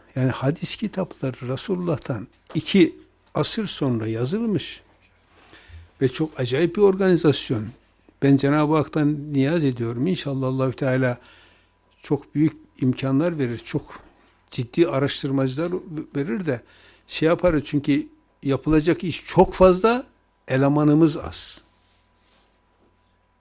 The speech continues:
İki asır sonra siz tutuyorsunuz.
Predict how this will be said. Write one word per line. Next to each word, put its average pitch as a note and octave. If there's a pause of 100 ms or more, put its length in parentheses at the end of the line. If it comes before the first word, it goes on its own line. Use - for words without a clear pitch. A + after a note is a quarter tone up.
(760)
İki -
asır -
sonra D#3+
siz -
tutuyorsunuz. F3